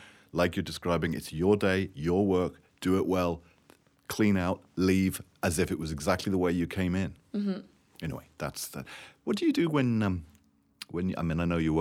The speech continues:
Speaker 1: workaholics, yourself and Aaron, but
Speaker 2: <laughs>
Speaker 1: what do you do to s-, do you switch off? Is there other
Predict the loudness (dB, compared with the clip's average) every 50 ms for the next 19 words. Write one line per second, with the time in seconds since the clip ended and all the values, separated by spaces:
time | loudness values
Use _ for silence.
0 | 0 0 -4 -4 -2 0 0 0 -2 -4 -10 -10 -8 -8 -4 -4 -4 -4 -4 -4
1 | -4 -2 -2 -2 -2 -4 -4 -6 -6 -10 -10 -10 -8 -10 -12 -12 -14 _ _ _
2 | -20 -14 -6 -2 -2 -2 0 0 -2 0 0 -2 -2 -4 -8 -10 -6 -2 2 2
3 | 2 2 2 -2 -2 2 2 2 2 2 0 -4 -2 0 0 2 2 0 0 0
4 | -2